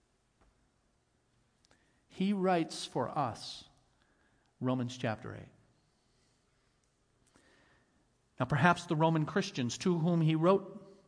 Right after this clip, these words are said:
the letter of Romans were also having to endure similar kinds of trials. Indeed, a few years later, when they, they would,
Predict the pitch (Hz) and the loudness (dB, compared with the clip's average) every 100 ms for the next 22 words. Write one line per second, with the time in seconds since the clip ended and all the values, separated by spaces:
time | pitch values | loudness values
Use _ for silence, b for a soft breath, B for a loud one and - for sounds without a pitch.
0 | _ - 131 131 117 110 104 92 156 185 | _ 0 4 4 2 -2 -4 -6 -8 -4
1 | 160 - 180 185 175 160 160 156 160 151 | -2 6 6 8 4 6 4 4 0 2
2 | 151 156 156 139 131 143 127 127 - 175 | 2 2 0 0 2 0 0 -2 6 6
3 | 151 110 - - b b b b b b | 6 2 -4 -20 b b b b b b
4 | b _ _ b b b b b b - | b _ _ b b b b b b 2
5 | 156 147 185 196 185 - - - 175 160 | 4 8 8 8 4 -2 -6 2 6 8
6 | 151 151 160 214 170 160 196 - - - | 6 6 8 8 8 6 4 0 -12 -20
7 | - _ _ _ _ b b 143 147 160 | -20 _ _ _ _ b b 2 6 6
8 | 160 - - 151 160 170 165 151 | 6 0 -4 2 6 8 8 4